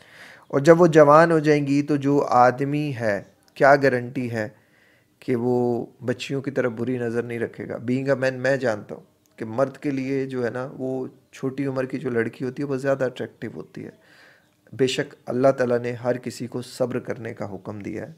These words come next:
तो जो आपके पास है, क्या गारंटी है कि वो आपकी बेटी की तरफ बुरी नज़र नहीं रखेगा?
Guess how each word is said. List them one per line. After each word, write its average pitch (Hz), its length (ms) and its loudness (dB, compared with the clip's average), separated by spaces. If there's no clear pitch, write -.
तो 113 360 -8
जो 123 200 -4
आपके 120 260 0
पास 127 440 0
है, 131 180 2
क्या 160 140 8
गारंटी 127 440 0
है 117 180 -6
कि 120 80 -4
वो 127 80 6
आपकी 123 200 2
बेटी 117 260 -4
की 131 80 -8
तरफ 123 200 -2
बुरी 113 220 -4
नज़र 120 300 -4
नहीं 127 160 -8
रखेगा? - 420 -12